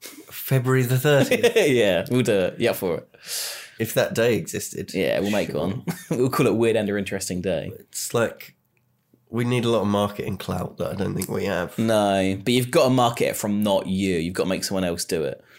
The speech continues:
Speaker 2: But you just pay an influencer. You pay a movie to do something like that.
Speaker 1: Yeah.
Speaker 2: Everyone just thinks it's tradition. It's mad.
Speaker 1: Do you know any influencers?
Speaker 2: I mean, I've watched them.
Speaker 1: Yeah, me too.
Speaker 2: Yeah? Do you reckon that counts?
Speaker 1: To be fair. Um, no.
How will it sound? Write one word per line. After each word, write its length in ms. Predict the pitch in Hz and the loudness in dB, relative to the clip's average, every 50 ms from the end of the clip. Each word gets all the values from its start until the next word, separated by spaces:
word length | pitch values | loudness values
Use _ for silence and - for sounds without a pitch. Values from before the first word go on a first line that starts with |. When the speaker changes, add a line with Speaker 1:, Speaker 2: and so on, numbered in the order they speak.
| - - - _ | -20 -20 -6 _
Speaker 2:
But 100 | - 170 | 0 0
you 80 | 160 156 | 2 2
just 200 | 147 190 185 185 | 2 2 0 0
pay 200 | - - 165 160 | 0 2 2 4
an 60 | 160 170 175 | 4 4 2
influencer. 380 | 160 - 135 95 73 64 - - | 2 2 0 0 0 -2 -2 0
You 140 | 87 117 120 | 0 0 0
pay 260 | - - 165 175 190 | -2 0 2 2 4
a 40 | 175 | 4
movie 680 | 135 117 127 147 165 165 139 - - - - - - _ _ | 4 4 4 4 4 4 2 0 -2 -4 -6 -10 -16 _ _
to 100 | - 123 | -2 -2
do 300 | 120 123 135 127 131 143 | 0 2 4 4 4 4
something 360 | 139 - 127 98 - - 98 87 | 4 2 0 0 0 -2 -2 -2
like 160 | 76 - 60 | -2 -2 -2
that. 220 | 64 55 50 - | -2 -4 -2 0
Speaker 1:
Yeah. 140 | 110 113 110 | 2 2 2
Speaker 2:
Everyone 300 | 110 - 180 190 196 190 | 2 4 4 4 4 4
just 160 | 185 165 - - | 2 0 0 0
thinks 220 | 175 165 160 147 | 0 0 0 0
it's 100 | 151 147 - | -2 -2 -2
tradition. 440 | 147 151 180 190 - - - - - | 0 0 0 0 0 -4 -6 -8 -8
It's 160 | - 123 - | -10 -8 -4
mad. 280 | 98 92 92 87 76 - | -4 -2 -2 -2 -2 -2
Speaker 1:
Do 60 | - | -2
you 60 | 113 | 0
know 140 | 110 110 104 | 2 2 2
any 140 | 107 104 104 | 2 2 2
influencers? 880 | 104 104 101 - - - - - - - - - - - - - - - - - - - - _ _ _ _ _ _ _ _ _ _ - | 0 0 -2 -4 -10 -12 -12 -12 -12 -12 -14 -14 -16 -16 -16 -16 -16 -16 -18 -20 -20 -20 -20 _ _ _ _ _ _ _ _ _ _ -2
Speaker 2:
I 40 | 127 | 0
mean, 160 | 147 147 143 | 2 4 4
I've 100 | 123 110 120 | 2 4 4
watched 340 | 135 - - - - - - | 2 2 2 0 -4 -4 -6
them. 280 | - - - - - - _ _ _ _ _ _ _ _ _ _ _ _ - | -8 -8 -8 -10 -12 -16 _ _ _ _ _ _ _ _ _ _ _ _ -6
Speaker 1:
Yeah, 240 | - 123 104 101 107 | -4 -2 0 2 2
me 120 | 107 107 110 | 2 0 0
too. 300 | 107 - 120 117 135 139 - - _ - | 0 0 0 0 0 -2 -6 -14 _ -4
Speaker 2:
Yeah? 320 | 110 107 113 113 - 180 | 0 4 4 4 4 4
Do 60 | 151 139 | 0 -2
you 40 | - - | -4 -4
reckon 140 | 143 120 120 | -4 -2 -2
that 100 | 110 87 | -2 -2
counts? 280 | - - 139 143 - - | 0 0 0 0 -2 -2
Speaker 1:
To 60 | - | -4
be 80 | 104 101 | -4 -4
fair. 340 | - - 95 98 104 120 - - _ - - - - - | -4 -4 -4 -4 -4 -6 -10 -16 _ -20 -20 -20 -14 -8
Um, 580 | 107 98 98 98 95 98 101 98 98 98 98 - _ _ _ _ _ | -4 -2 -2 0 -2 -2 -2 -2 -4 -6 -6 -10 _ _ _ _ _
no. 280 | - 104 98 - - - | -2 -2 -2 -2 -4 -8